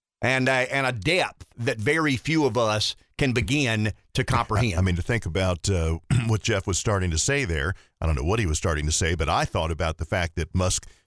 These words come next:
Speaker 2: figured out or helped figure out how to land those booster rockets <laughs> back on ships and reuse 'em.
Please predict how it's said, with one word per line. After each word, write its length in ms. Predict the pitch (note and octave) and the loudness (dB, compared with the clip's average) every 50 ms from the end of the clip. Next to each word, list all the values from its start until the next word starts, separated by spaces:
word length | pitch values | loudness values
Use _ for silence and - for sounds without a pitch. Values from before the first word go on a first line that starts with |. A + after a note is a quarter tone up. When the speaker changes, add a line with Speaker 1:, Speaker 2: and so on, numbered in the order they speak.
| _ _ _ - | _ _ _ -2
Speaker 2:
figured 320 | C#3 C3 A#2 G#2+ G2+ G2 A#2 | 0 0 2 2 0 2 2
out 260 | A#2 F#2+ F2 G2+ - | 0 0 -2 -2 -4
or 160 | F#2 E2+ D#2+ | -4 -4 -4
helped 320 | - - C3+ D3 - - | -4 -2 -4 -4 -4 -6
figure 320 | - - A2 F#2 E2+ F2 E2+ | -6 -4 -2 -2 0 0 2
out 180 | D#2+ F2 F#2 | 2 0 -2
how 360 | - - - A#2+ B2 A#2+ A#2+ A#2 - | -2 -4 -4 -2 0 0 0 -2 -4
to 260 | - - G#2+ F#2+ F2+ E2+ | -4 -4 -2 -2 0 0
land 380 | E2 E2+ G#2 A2+ A2+ A2 G#2+ | 0 0 0 0 0 0 0
those 280 | G2+ G#2 G2 F2 E2 D#2 | 0 0 0 -2 -2 -2
booster 380 | D2+ - C#3 C#3+ - - G2+ F2 | -2 -2 -2 -2 -2 -2 0 0
rockets 460 | E2+ E2+ E2+ E2+ - - F2 - - | 0 0 0 -2 -4 -4 -4 -6 -6
<laughs> 0 | |
back 400 | E2+ E2 B2+ - - - - - | -4 -4 -2 -2 -2 -4 -2 -2
on 160 | A2+ A#2 G#2 | 0 0 0
ships 340 | - - B2+ C3 B2 - - | 0 0 -2 -2 -2 -2 -2
and 120 | A2+ G2+ | -2 0
reuse 360 | B2 D3+ E3+ F3+ A3+ B3+ F#3 | 0 0 0 0 0 0 -2
'em. 120 | C3 - | -4 -6